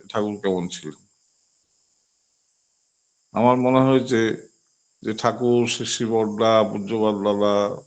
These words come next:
বর্তমান আচার্যদেব, কেবল, মানে, অবয়ব বা পোশাকের ডিফারেন্স,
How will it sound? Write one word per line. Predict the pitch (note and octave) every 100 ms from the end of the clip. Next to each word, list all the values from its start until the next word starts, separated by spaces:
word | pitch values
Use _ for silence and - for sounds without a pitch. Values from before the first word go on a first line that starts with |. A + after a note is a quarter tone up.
| _ _ _ -
বর্তমান | G#2 G#2 A2 G#2+ G#2 G2+
আচার্যদেব, | G2+ G2+ G2+ G2 G#2+ G#2 _ _ _ _ _ _ _ _
কেবল, | - B2+ C3 B2+ - - -
মানে, | A#2 B2 A#2+ - - - -
অবয়ব | E2+ G#2 A2+ B2+ C#3+ D3+ D3+ C#3+ C3
বা | C#3
পোশাকের | - B2+ - D3 C#3 D3
ডিফারেন্স, | C3+ B2+ A2+ G2 E2+ D#2+ -